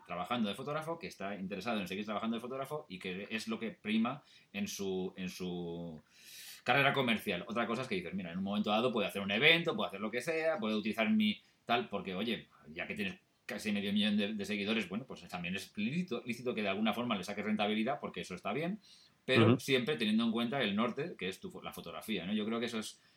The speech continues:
Speaker 1: eso te honra, sinceramente eso te honra. Eso yo creo que es una cosa que no todo el mundo, y es fácil perder el norte en este sentido, ¿no? Porque, oye,
Speaker 2: Sí, se
Speaker 1: pero
Speaker 2: pi-, se pierde, ¿eh? Ahí, yo,
Speaker 1: Claro.
Speaker 2: yo creo, hay, hay, hay un límite, hay un límite y que hay mucha gente, o sea, que ha, que ha, se ha metido en este mundo, porque hoy en día es muy fácil llegar a casa,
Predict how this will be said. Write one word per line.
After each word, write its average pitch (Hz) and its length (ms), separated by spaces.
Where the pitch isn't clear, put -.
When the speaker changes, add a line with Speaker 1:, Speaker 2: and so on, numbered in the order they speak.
Speaker 1:
eso 117 180
te 120 140
honra, 110 300
sinceramente 117 560
eso 117 120
te 104 100
honra. 95 360
Eso 92 240
yo 95 120
creo 98 160
que 98 60
es 95 100
una 101 120
cosa 107 180
que 101 140
no 107 160
todo 117 140
el 117 60
mundo, 117 280
y 101 100
es 95 80
fácil 117 260
perder 98 220
el 95 80
norte 135 260
en 92 80
este 92 160
sentido, 92 400
¿no? 113 120
Porque, 95 200
oye, 98 300
Speaker 2:
Sí, 139 320
se 127 120
Speaker 1:
pero 127 100
Speaker 2:
pi-, 135 40
se 127 140
pierde, 139 440
¿eh? 165 60
Ahí, 165 500
yo, 139 100
Speaker 1:
Claro. 131 140
Speaker 2:
yo 147 100
creo, 175 340
hay, 143 200
hay, 165 200
hay 185 240
un 202 140
límite, 185 540
hay 143 180
un 143 80
límite 143 300
y 143 80
que 120 140
hay 120 140
mucha 127 300
gente, 123 540
o 120 60
sea, 113 200
que 113 100
ha, 113 200
que 117 100
ha, 113 120
se - 120
ha 117 40
metido 120 300
en 117 80
este 110 260
mundo, 123 300
porque 113 220
hoy 123 120
en 123 120
día 131 260
es 123 200
muy 120 160
fácil 120 320
llegar 120 220
a 120 60
casa, 131 300